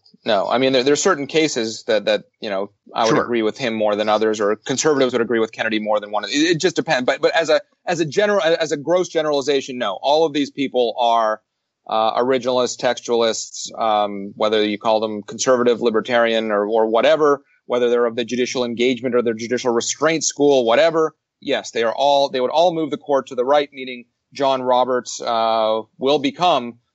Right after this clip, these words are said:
Speaker 1: the median justice. So the Roberts court will actually be the Roberts court, not just because he's the chief, but he, uh, he will be the swing vote.
Speaker 2: Right. And so I guess we should just get out of the way. You can delineate as you wish.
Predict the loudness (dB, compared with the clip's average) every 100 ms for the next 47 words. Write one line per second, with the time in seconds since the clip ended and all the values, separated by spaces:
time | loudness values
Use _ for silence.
0 | _ -6 -2 0 2 2 2 2 0 0
1 | 0 -8 -6 -4 0 2 2 -2 -4 -2
2 | -2 2 0 0 -4 -6 -2 -2 0 2
3 | 2 0 -8 -2 0 0 _ _ -4 -4
4 | -2 -4 -4 -4 -4 -2 -4 -4 0 0
5 | 0 -2 -4 -2 2 4 4 2 0 0
6 | 2 0 0 -2 -2 2 0 0 _ -20
7 | -20 -8 -2 0 0 _ _ _ -20 -12
8 | -2 0 2 2 2 0 -2 -6 _ -2
9 | 0 2 0 -4 -8 -6 0 2 4 2
10 | 0 0 0 0 -4 -12 _ _ _ _
11 | -20 -20 -16 -6 -4 -2 -2 0 2 4
12 | 4 2 2 0 -2 -6 -2 0 0 -2
13 | -12